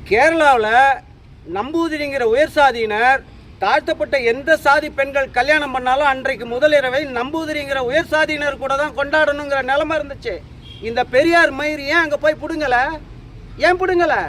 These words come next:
செருப்பு கழட்டி அடிச்சு துரத்திருப்பான் மான மலையாளி அன்னைக்கே. இவன் தான் சாதியை ஒழிச்சானா? இவன் தான் பெண்ணுரிமையை மீட்டு கொடுத்தானா எங்களுக்கு? என்ன பேச்சு பேசிட்டு இருக்கிறான் இந்த அயோக்கிய பைய மனோஜ்? செருப்பு அடிச்சு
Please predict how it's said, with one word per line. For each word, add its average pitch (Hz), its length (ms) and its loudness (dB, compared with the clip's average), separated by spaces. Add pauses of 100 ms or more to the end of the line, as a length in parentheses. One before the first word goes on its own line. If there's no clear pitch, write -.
(280)
செருப்பு 349 540 2
கழட்டி 330 220 0
அடிச்சு 311 320 0
துரத்திருப்பான் 294 580 -2
மான 320 280 0
மலையாளி 294 460 2
அன்னைக்கே. 294 380 -2 (1300)
இவன் 285 260 0
தான் 330 160 0
சாதியை 302 300 2
ஒழிச்சானா? 220 420 -2 (640)
இவன் 285 180 -4
தான் 320 100 0
பெண்ணுரிமையை 285 500 0 (160)
மீட்டு 311 200 0
கொடுத்தானா 226 420 -2
எங்களுக்கு? 190 340 0 (1400)
என்ன 285 140 2 (100)
பேச்சு 330 220 0
பேசிட்டு 294 360 -4
இருக்கிறான் 277 260 -4
இந்த 254 160 2
அயோக்கிய 311 400 2
பைய 247 120 0 (300)
மனோஜ்? 269 340 -2 (800)
செருப்பு 339 600 2
அடிச்சு 320 240 -2